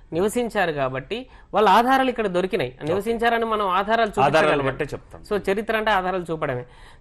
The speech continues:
Speaker 1: So దేవరకొండ పైకెక్కిన తర్వాత అత్యంత ప్రధానమైన శిఖరం మీద గుహలు ఉన్నాయి.
Speaker 2: ఓకే.
Speaker 1: ఆ గుహల్లో ఈ ప్రాచీన మానవులు ఉన్నారనడానికి ఆధారాలు ఏంటి అనంటే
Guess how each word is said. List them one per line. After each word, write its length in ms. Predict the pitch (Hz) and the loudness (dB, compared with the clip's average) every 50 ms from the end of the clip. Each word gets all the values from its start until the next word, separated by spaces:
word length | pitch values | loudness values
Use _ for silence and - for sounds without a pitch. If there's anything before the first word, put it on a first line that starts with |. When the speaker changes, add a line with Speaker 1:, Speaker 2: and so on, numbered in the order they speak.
| - | -4
Speaker 1:
So 60 | 247 226 | -4 -2
దేవరకొండ 640 | 175 175 196 226 254 262 254 - 247 247 247 240 | 2 2 4 4 4 2 2 0 0 0 2 0
పైకెక్కిన 680 | 220 - - 165 170 214 254 233 262 247 - - 226 214 | 0 0 -2 -2 -2 0 0 0 -2 -2 -2 -4 -4 -2
తర్వాత 440 | 185 147 139 131 131 127 127 - 160 | -2 -2 -2 -2 -2 -4 -2 -2 -4
అత్యంత 500 | 160 147 165 - - 220 233 220 214 185 | -4 -4 -6 -6 -4 -4 -2 -2 -2 -4
ప్రధానమైన 560 | 175 160 170 196 208 208 202 196 196 185 170 | -4 -2 -2 -2 -2 -2 -2 -2 -2 -4 -4
శిఖరం 640 | - - 165 165 196 202 208 180 160 151 147 135 - | -6 -8 -8 -4 -2 -2 -2 -2 -4 -8 -10 -12 -12
మీద 320 | 147 151 147 165 196 185 156 131 139 170 220 - - - - - - - - - 160 | -10 -4 -2 -2 0 0 0 -2 -2 -4 -6 -10 -16 -20 -20 -20 -20 -20 -18 -14 -4
గుహలు 360 | 160 208 233 254 254 233 180 | 0 0 2 2 2 2 2
ఉన్నాయి. 360 | 143 127 127 131 151 196 226 - 87 | 0 -2 -2 -4 -6 -8 -10 -14 -18
Speaker 2:
ఓకే. 100 | - - - - - - - - | -18 -18 -20 -20 -20 -8 -2 2
Speaker 1:
ఆ 140 | 180 208 | 2 2
గుహల్లో 920 | 208 190 160 156 170 190 208 247 269 285 277 262 226 175 165 180 214 254 - - - - - - - - - - - | 2 0 -2 -4 -4 -2 0 2 2 2 4 4 4 4 4 4 2 0 -4 -10 -18 -20 -20 -20 -20 -20 -20 -14 -10
ఈ 220 | 202 214 220 220 208 | -6 -4 -4 -4 -4
ప్రాచీన 560 | - - 180 180 220 233 - 262 262 254 247 | -2 0 2 2 2 2 2 2 2 2 2
మానవులు 460 | 226 214 214 214 220 220 220 226 226 | 4 2 2 2 4 2 2 2 2
ఉన్నారనడానికి 880 | 190 165 175 190 214 240 247 240 233 220 220 214 214 214 214 208 196 185 | 0 0 2 2 4 4 6 4 4 2 2 2 0 0 0 0 0 0
ఆధారాలు 500 | 170 175 180 180 196 196 202 196 190 190 | 0 0 0 -2 -2 0 0 0 -2 -2
ఏంటి 340 | 175 160 151 156 170 185 185 | -2 -4 -4 -4 -4 -4 -2
అనంటే 460 | 165 143 131 131 151 190 240 262 | -2 -4 -4 -4 -4 -6 -6 -6